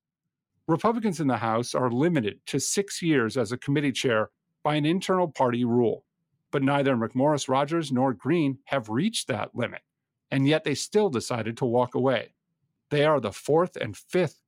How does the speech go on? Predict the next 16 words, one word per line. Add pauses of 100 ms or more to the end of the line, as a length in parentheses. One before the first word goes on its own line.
(120)
House
committee
chairs (320)
to
announce
that
they
are
leaving
Congress (120)
at
the
end
of
this
year.